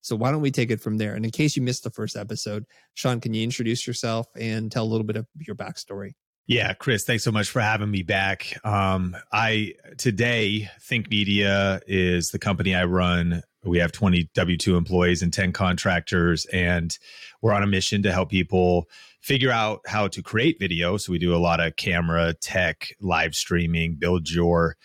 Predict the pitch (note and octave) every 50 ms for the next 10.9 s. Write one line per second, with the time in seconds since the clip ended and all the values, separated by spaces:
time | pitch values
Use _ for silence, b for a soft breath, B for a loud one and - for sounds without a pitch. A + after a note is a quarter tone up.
0 | B B B B B B B B B B _ _ _ - - - - - - -
1 | G2 F#2 - F#2 G2 G2 F#2 - - - - - - - G2+ F2 F2+ F#2 - -
2 | - G#2 - - G#2 F#2+ F2 - - G2+ F#2 F2+ F2+ F2+ - F#2+ F2+ F2+ - -
3 | G2+ G2 F#2+ F#2 F2+ F2 E2+ F2 F2+ - - A2 G2 G2 G2 F2 E2+ F2 E2 -
4 | - F#2+ F2 F2 E2+ E2+ F2 D#2+ - F#2+ F#2+ F2+ F2+ E2+ E2 - - G2+ F2+ -
5 | G2 - - F#2+ E2+ D#2 F2+ F2+ F2+ E2+ - G2+ G2 F#2 G#2+ G2+ A2+ A2+ A#2+ A2+
6 | G2+ A2+ A2+ G#2+ G#2 G#2 G2 G2+ F#2 - G#2 G2 F2 F#2 F2+ F#2 F2 - - B
7 | B B B B B B B B - G2 A#2 A#2+ A#2 A2+ A2+ A#2+ - G#2 G#2 F#2+
8 | - - - - A2 A2 A#2 A2+ A2+ A#2+ A2 G#2 G2+ G2 F#2 F#2 F#2 D#2+ - -
9 | - G#2 G2 F#2+ - - - F2 E2+ D#2+ D#2 E2+ F2+ A2 A#2+ - C3 G#2+ G#2+ G2+
10 | A2 A#2+ B2 A#2 G2 F#2 F2+ E2+ E2+ E2+ - - E2+ G2 F#2 F2+ -